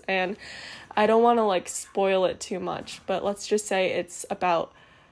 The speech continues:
um, a selection of characters, a very broad array of characters over the course of their lifetimes, and it's kind of told in this fragmented way where you hear different perspectives, and every chapter it shifts.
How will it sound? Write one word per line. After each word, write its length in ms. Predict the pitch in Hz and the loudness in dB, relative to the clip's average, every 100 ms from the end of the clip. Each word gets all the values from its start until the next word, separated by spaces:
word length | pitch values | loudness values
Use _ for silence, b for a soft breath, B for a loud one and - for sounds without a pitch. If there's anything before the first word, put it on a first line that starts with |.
| b b - | b b -8
um, 520 | 196 185 175 170 - - _ - | -4 -2 -4 -8 -12 -18 _ -10
a 100 | 214 | -8
selection 480 | - 202 202 202 214 | -4 0 0 0 -4
of 160 | 208 - | -6 -4
characters, 840 | 202 196 - 185 175 180 - - _ _ | -2 -2 -2 -2 -2 -4 -8 -14 _ _
a 60 | 202 | -6
very 300 | 190 202 202 | 0 4 4
broad 400 | 196 180 175 180 | 4 2 2 2
array 220 | 180 180 | 0 -2
of 80 | 185 | -4
characters 460 | - 185 180 185 - | -4 -4 -2 -4 -2
over 240 | 190 185 | -2 0
the 80 | 185 | -2
course 300 | - 190 196 | -4 -4 -6
of 80 | 185 | -4
their 160 | 185 185 | -4 -2
lifetimes, 800 | 175 202 - 240 247 269 285 | -2 -4 -6 -4 -2 -2 -6
and 400 | - - 175 175 - | -8 -6 -6 -8 -6
it's 340 | 190 - - - B B B B B B | -8 -8 -20 -20 B B B B B B
kind 260 | - 247 226 | -4 0 2
of 200 | 202 - - - - | 0 -4 -16 -20 -18
told 360 | - 220 208 214 | 2 8 8 8
in 100 | 208 | 4
this 140 | 208 | 0
fragmented 680 | - - 190 214 226 226 190 | -4 -2 0 2 0 2 0
way 340 | 180 175 202 | 0 2 2
where 140 | 226 196 | 2 2
you 140 | 196 | 0
hear 280 | 208 202 202 | -2 0 0
different 320 | 202 196 208 | 0 -4 -8
perspectives, 680 | 202 196 185 185 226 220 220 | -6 -6 -6 -2 0 0 -2
and 120 | - | -4
every 380 | 196 196 214 - | -2 0 0 -2
chapter 420 | - 185 185 185 | -6 -6 -4 -4
it 80 | - | -6
shifts. 460 | - 196 208 - | -4 -2 -2 -6